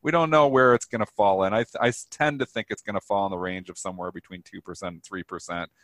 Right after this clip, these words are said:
when it's all said and done. I mean, that's the way the numbers have been coming out of China.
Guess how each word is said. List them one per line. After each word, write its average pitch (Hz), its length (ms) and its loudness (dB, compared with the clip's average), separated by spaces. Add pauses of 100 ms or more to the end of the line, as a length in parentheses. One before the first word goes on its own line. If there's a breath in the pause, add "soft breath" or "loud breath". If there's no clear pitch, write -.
(120)
when 95 120 -4
it's - 120 -6
all 92 180 2
said 90 240 -2
and 87 100 -14
done. 90 200 -2
I 95 60 -6
mean, 90 120 -10
that's 95 240 -4
the 92 80 -14
way 90 160 -2
the 87 120 -12
numbers 87 280 -10
have 87 80 -16
been 85 80 -14
coming 87 280 -10
out 85 120 -8
of 87 80 -10
China. 87 560 -8